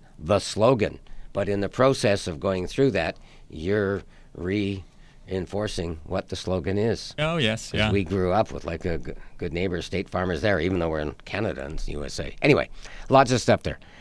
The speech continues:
Speaker 1: We will move on. So go through. We'll play a few more during there, but I encourage you for the big game, because you're gonna be seeing the Canadian version, uh, on there, then what you can do is just take a pause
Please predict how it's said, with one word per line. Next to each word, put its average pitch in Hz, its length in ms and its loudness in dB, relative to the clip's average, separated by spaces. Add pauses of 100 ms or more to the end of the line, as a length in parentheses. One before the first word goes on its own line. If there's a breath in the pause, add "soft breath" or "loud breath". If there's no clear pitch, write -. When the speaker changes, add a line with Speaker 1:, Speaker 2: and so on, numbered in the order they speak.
(120)
Speaker 1:
We 101 160 6
will 104 120 10
move 104 220 6
on. 80 160 2
So 104 180 2
go 135 200 4
through. 135 140 4
We'll 123 120 4
play 147 180 6
a 135 60 4
few 139 160 6
more 127 180 6
during 110 240 4
there, 101 120 4
but 107 120 2
I - 40 4
encourage 143 360 6
you 123 120 4
for - 100 -6
the 110 80 -2
big 120 160 2
game, 113 300 4 (360 soft breath)
because 123 400 4
you're 113 100 4
gonna 110 180 4
be 107 140 0
seeing 107 300 4
the 101 80 0
Canadian 104 480 4
version, 87 400 2 (480 soft breath)
uh, 90 280 4
on 87 240 0
there, 98 260 6
then 87 160 0
what 95 120 -2
you 92 100 -6
can 90 160 -2
do 90 160 2
is 85 120 -2
just 87 240 -4
take 98 220 0
a - 40 -2
pause 92 520 2